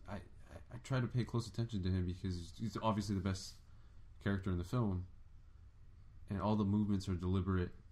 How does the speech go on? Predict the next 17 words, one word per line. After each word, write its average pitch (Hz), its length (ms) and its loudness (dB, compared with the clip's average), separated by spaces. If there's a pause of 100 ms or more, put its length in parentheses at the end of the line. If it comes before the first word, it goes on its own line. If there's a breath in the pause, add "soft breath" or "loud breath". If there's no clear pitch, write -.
(800)
He 101 100 2
was, 87 100 2
had 90 180 -4
great 98 300 2
backup 95 380 2
plans, 92 320 2
and 92 80 4
he 90 60 4
puts 98 280 0
everyone 92 300 4
in 87 100 2
danger, 90 600 2 (560)
you 95 80 0
know, 85 140 0
even 104 200 4
at 95 180 2
the, 87 260 0